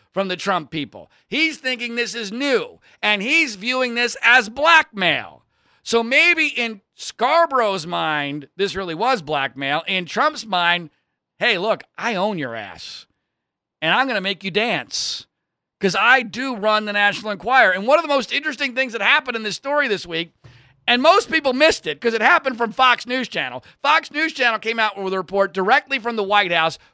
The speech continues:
By the way, I was told by the Trump people we're not supposed to believe single anonymous sources. Remember that? I was told that specifically with regard to the Washington Post, the New York Times.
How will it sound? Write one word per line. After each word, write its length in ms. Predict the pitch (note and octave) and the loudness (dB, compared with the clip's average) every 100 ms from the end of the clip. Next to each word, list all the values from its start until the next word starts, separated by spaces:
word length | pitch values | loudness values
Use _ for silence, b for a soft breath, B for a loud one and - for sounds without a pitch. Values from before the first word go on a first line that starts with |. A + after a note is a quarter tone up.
| b | b
By 140 | B3+ | 4
the 80 | D#4 | 6
way, 100 | C#4+ A#3 | 4 4
I 200 | E4+ A4+ | 6 6
was 160 | G#4+ G4+ | 2 -6
told 380 | - C4 C#4 B3 | -4 2 2 4
by 140 | A3+ | 0
the 80 | G3+ | 0
Trump 260 | - B3+ A3+ | -2 -2 -2
people 240 | G#3 F3+ | -6 -4
we're 80 | F#3 | 0
not 200 | A3 A#3 | 0 0
supposed 280 | G3+ G#3+ G3+ | -2 -4 -2
to 60 | F#3+ | -6
believe 600 | F3+ G#3 A3 D#3 A#2+ - _ _ _ _ _ | -4 -4 -4 -4 -10 -18 _ _ _ _ _
single 560 | - - C4 C4 A#3 A3 | -8 2 2 4 2 2
anonymous 540 | G3+ G3 G3+ G3 F3 - | 0 2 2 2 -2 -4
sources. 500 | F#3 F3+ - G#2+ G#2+ | -2 -2 -2 -10 -6
Remember 320 | F3 A3+ B3 | -4 0 2
that? 340 | B3+ C4 C4 _ _ _ _ G3+ | 4 2 0 _ _ _ _ 0
I 120 | C#4 | 2
was 180 | F4+ - | 2 0
told 280 | B3+ C4+ | 2 2
that 220 | C4 B3+ - | 4 2 2
specifically 840 | G#3 E3+ A3 F#3+ F3 C3 A2+ C#2+ | -6 -2 -2 0 -4 -6 -14 _
with 120 | D#3+ F3+ | -8 -6
regard 320 | E3+ G3+ G3+ | 0 2 2
to 40 | |
the 80 | E3 | 0
Washington 380 | E3 F3+ E3 E3+ | 0 0 -2 -2
Post, 300 | E3 E3 D#3+ | 0 0 -2
the 80 | D3+ | -4
New 100 | D#3 | -2
York 220 | D#3 D3 | -2 -2
Times. 380 | D#3 D3 D3 | -2 0 -2